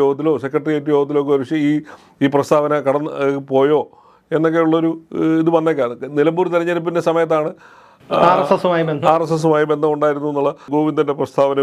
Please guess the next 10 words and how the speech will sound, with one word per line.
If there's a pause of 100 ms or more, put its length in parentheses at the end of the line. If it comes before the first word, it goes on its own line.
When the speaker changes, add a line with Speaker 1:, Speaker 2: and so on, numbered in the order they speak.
Speaker 1:
വരികയും (100)
അത്
വലിയ
തോതിൽ
ചർച്ച
ചെയ്യപ്പെടുകയും (420)
ഒടുവിൽ
പിണറായി
വിജയൻ
തന്നെ